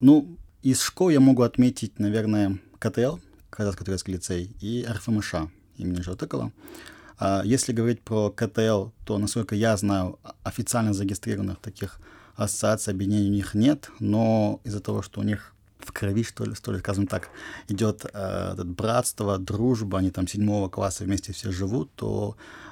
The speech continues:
ребята локально, то есть каждый К Т Л у себя в городе создают свои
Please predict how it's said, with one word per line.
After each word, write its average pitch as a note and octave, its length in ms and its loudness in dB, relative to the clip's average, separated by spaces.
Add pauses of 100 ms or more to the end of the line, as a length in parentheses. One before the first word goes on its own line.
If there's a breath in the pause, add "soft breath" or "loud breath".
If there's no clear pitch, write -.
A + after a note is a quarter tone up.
ребята G#2 380 0
локально, G#2+ 640 2
то - 80 -8
есть G2 140 -8
каждый F#2+ 340 -2
К F#2+ 100 -4
Т - 180 -6
Л F3+ 120 -2
у C#3+ 60 -6
себя - 200 -4
в F#2 60 -6
городе C#3 320 -4
создают G2+ 420 -2
свои G2 360 -2